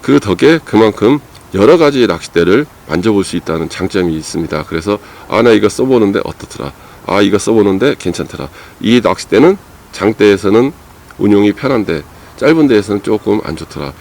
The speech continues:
뭐 그런 부분들에 대한 경험이 많이 쌓일 수 있는 장점이라고 생각을 하셔도 됩니다. 그리고 세트로 쭉 깔아놓고 있으면 저도 멋진 거 알고 있습니다. 그리고 제가 드론 촬영을 하니까 정말 세트로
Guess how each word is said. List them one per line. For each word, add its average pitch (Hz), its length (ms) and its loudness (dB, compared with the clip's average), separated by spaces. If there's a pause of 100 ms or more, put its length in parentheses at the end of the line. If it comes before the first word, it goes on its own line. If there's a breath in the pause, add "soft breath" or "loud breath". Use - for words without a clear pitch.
(160 loud breath)
뭐 78 120 -2
그런 156 240 4
부분들에 135 380 4
대한 98 340 2
경험이 107 460 4
많이 85 220 -2
쌓일 147 240 -2
수 - 120 -6
있는 92 220 0 (300 loud breath)
장점이라고 127 640 2
생각을 127 400 -2
하셔도 120 240 -10
됩니다. 80 420 -6 (380 loud breath)
그리고 127 400 4 (640 loud breath)
세트로 156 340 -2
쭉 151 380 -2
깔아놓고 160 500 0
있으면 113 480 2 (140)
저도 95 260 -2
멋진 87 320 -4
거 87 60 -4
알고 82 260 -4
있습니다. 82 460 -8
그리고 92 320 0
제가 98 200 -2
드론 131 220 2
촬영을 120 360 0
하니까 113 420 -2 (400 loud breath)
정말 120 240 4
세트로 135 480 0